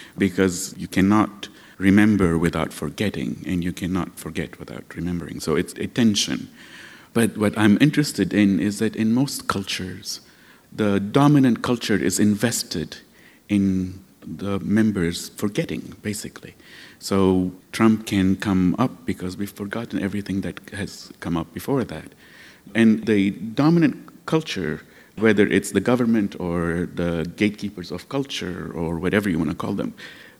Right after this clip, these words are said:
keep working at making us forget. And it hit me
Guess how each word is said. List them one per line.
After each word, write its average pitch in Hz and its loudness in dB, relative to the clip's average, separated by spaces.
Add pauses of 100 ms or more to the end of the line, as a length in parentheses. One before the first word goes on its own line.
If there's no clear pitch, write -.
(160)
keep 165 0 (100)
working 98 2
at 101 -4
making 107 -2
us - -8
forget. - -10 (1000)
And 110 4
it 98 0
hit 175 -2
me 117 2